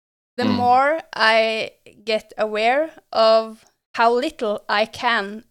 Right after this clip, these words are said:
Speaker 1: I mean, about riding, about service on the bikes, like, everything.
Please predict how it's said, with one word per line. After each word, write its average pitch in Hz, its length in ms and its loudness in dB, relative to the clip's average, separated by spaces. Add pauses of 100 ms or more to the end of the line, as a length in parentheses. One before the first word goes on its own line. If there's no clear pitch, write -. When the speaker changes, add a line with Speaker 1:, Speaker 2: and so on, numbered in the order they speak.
(140)
Speaker 1:
I 220 160 -4
mean, 220 400 -6
about 208 400 -4 (320)
riding, 311 800 -2
about 196 520 -4
service 277 1300 -6
on 220 180 -4
the 220 80 -8
bikes, 233 760 -4
like, 220 360 0 (140)
everything. 214 680 -6